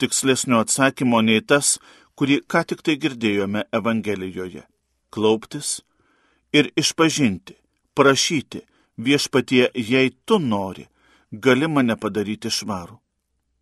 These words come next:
Ir jis tikrai norės. Tereikia tik, kad jo noras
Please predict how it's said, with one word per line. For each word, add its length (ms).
Ir 100
jis 260
tikrai 340
norės. 600
Tereikia 420
tik, 320
kad 240
jo 160
noras 600